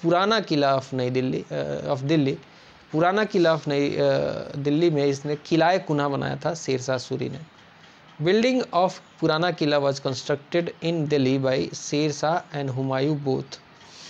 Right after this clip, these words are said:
Purana Kila को दोनों ने बनवाया था, शेर शाह ने, अ, भी उसमें जो है Kilai Kuna बनवा दिया, हुमायूं ने तो बनवाया ही था Purana Kila। The medieval ruler who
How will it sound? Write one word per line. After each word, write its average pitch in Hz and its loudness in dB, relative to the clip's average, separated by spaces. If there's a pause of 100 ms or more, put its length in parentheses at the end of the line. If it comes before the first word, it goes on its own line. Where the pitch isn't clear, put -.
(200)
Purana 170 0
Kila 180 2
को 175 2
दोनों 151 2
ने 165 2
बनवाया 127 -4
था, 151 -6
शेर 143 -2
शाह 143 -2
ने, 143 -6
अ, 143 -8 (260)
भी 139 0
उसमें 143 -4
जो 135 0
है 165 -2 (100)
Kilai 147 2
Kuna 147 -4
बनवा 139 -4
दिया, 143 -8 (520)
हुमायूं 139 -2
ने 147 -2
तो 143 -8
बनवाया 131 -2
ही 160 0
था 156 -4
Purana 135 -2
Kila। 139 -8 (480)
The 185 4
medieval 226 4
ruler 190 6
who 180 2